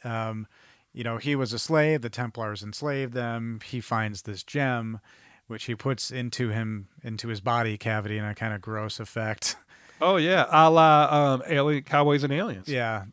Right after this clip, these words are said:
Speaker 1: yeah, that's actually a good analogy.
Speaker 2: Yeah, that's what it looked like to
Speaker 1: And
Speaker 2: me.
Speaker 1: this gives him power, and he frees himself of the tyranny of the Templars.
Speaker 2: Yeah.
Speaker 1: Gets a crew of people, the Paladins, I think they're called.
Speaker 2: Right. And then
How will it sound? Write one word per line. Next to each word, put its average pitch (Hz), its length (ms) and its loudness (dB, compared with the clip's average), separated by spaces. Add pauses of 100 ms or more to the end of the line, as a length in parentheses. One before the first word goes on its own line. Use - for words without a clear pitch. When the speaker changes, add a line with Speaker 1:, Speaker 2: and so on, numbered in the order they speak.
(120)
Speaker 1:
yeah, 120 260 -4
that's 117 260 -8
actually 107 380 -6 (340)
a 110 120 -8 (320)
good 120 100 -6
analogy. 104 720 -8
Speaker 2:
Yeah, 139 280 2
that's 135 200 -2
what 156 80 6
it 131 60 6
looked 147 180 4
like 113 100 4
to 127 60 -2
Speaker 1:
And 127 100 0
Speaker 2:
me. 135 60 2
Speaker 1:
this 139 160 0
gives 131 240 -2
him 123 160 -8
power, 165 680 2
and 120 280 -10
he 107 300 -10 (160)
frees 156 420 -2
himself 123 540 0
of 110 80 -8
the 113 80 -4
tyranny 113 400 -4
of 101 100 -8
the 107 60 -12
Templars. 110 880 -4 (140)
Speaker 2:
Yeah. 107 240 -2 (180)
Speaker 1:
Gets 139 220 -2
a 127 40 -2
crew 139 320 0
of 117 80 -2
people, 123 500 0
the 113 100 -2
Paladins, 117 680 0
I 113 80 -2
think 110 220 -6
they're 110 160 -4
called. 104 380 -4
Speaker 2:
Right. 110 200 -10
And 123 160 -2
then 131 300 4